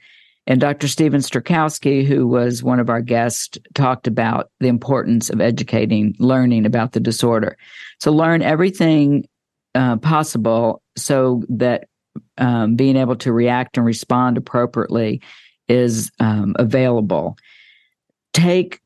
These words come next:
care of, have, uh, the importance of taking care of themselves, family members and friends and caregivers through a healthy lifestyle, rest and exercise, and finding a support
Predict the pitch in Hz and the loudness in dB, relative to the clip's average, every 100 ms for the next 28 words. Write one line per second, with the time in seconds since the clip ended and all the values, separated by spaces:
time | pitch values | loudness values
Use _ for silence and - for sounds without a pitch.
0 | _ - 165 165 156 156 156 135 - _ | _ -2 2 2 2 0 0 -4 -10 _
1 | _ _ _ _ _ _ _ _ - 131 | _ _ _ _ _ _ _ _ -2 0
2 | 131 117 113 _ _ _ - 143 135 117 | 0 -2 -8 _ _ _ 0 2 2 -2
3 | - 117 - 139 151 180 196 185 160 165 | -2 -4 0 0 2 2 0 0 0 0
4 | 156 160 147 143 123 117 127 117 117 113 | 0 0 0 0 -2 -2 -2 0 0 0
5 | 113 - 127 123 127 120 113 120 113 117 | -2 -4 -2 2 2 2 2 0 0 -2
6 | 113 113 113 110 110 110 110 110 110 113 | 0 0 2 2 2 0 0 0 0 0
7 | 104 104 - _ _ _ _ _ _ _ | 0 -2 -4 _ _ _ _ _ _ _
8 | _ - 165 147 135 160 160 156 139 135 | _ -2 2 4 4 2 2 2 2 2
9 | 131 - 143 127 123 123 127 127 - 127 | -2 -2 -2 0 0 0 0 0 -2 -2
10 | 117 123 - 113 123 117 117 113 113 113 | -2 -4 -6 -4 0 0 0 0 -2 0
11 | 123 123 113 113 - - 131 117 | 0 2 2 0 -4 -6 -2 -2